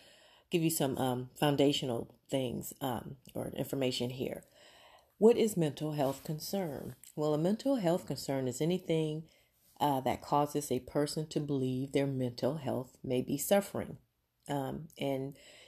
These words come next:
you don't really need to be diagnosed, uh, with mental health condition to be dealing with mel-, mental health concerns. And we all have, pretty sure have experienced that at some point. You get stressed out at work, or you have anxiety issues, especially,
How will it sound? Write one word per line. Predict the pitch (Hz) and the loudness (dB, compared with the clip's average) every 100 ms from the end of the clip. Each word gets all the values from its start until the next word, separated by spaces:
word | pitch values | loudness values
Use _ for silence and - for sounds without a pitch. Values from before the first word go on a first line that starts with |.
| - | 0
you | 175 | 8
don't | 185 202 156 | 8 8 4
really | 185 165 | 4 4
need | 151 147 | 2 0
to | - | 0
be | 135 | 0
diagnosed, | 131 139 127 113 143 208 247 - - _ _ - | 2 2 2 0 0 0 0 -6 -14 _ _ -4
uh, | 135 117 | -2 -2
with | 139 | -6
mental | 151 131 139 | -4 -4 -2
health | 131 139 - | -2 -2 -2
condition | 139 135 135 - 135 131 | -4 0 0 -2 -6 -6
to | 151 | -4
be | 143 | -4
dealing | 131 165 170 139 | 2 6 6 4
with | 127 120 - | -2 -6 -6
mel-, | - - - - | -6 -6 -10 -6
mental | 151 131 127 | -4 -4 -4
health | 131 123 - | -2 -4 -6
concerns. | 127 - - - | -10 -8 -8 -6
And | 120 | -4
we | 127 139 | -2 0
all | 135 131 | 0 0
have, | 139 113 - - - - | -2 -4 -8 -20 -20 -12
pretty | - 190 | -2 0
sure | - 160 | 4 4
have | 135 131 | 4 0
experienced | - - 156 139 143 | -6 0 0 2 0
that | 127 | 0
at | 120 | 0
some | 135 139 | -4 -4
point. | 131 139 135 | -4 -4 -4
You | 131 | -4
get | 127 - | -4 -6
stressed | - 135 135 - | -2 -2 -2 -2
out | 123 123 131 - - - - - | -2 0 -2 -4 -20 -20 -20 -6
at | 107 107 | -4 2
work, | 160 160 151 156 - - - | 4 6 4 0 -4 -14 -2
or | 135 131 | 0 0
you | 127 | -2
have | 131 - | -6 -8
anxiety | - - 131 139 135 - 139 139 | -8 -6 -4 -4 -6 -4 -4 -4
issues, | 143 143 - 143 131 | -4 -4 -2 -2 -2
especially, | 123 - 143 143 - 135 | -6 -2 -2 -2 -4 -4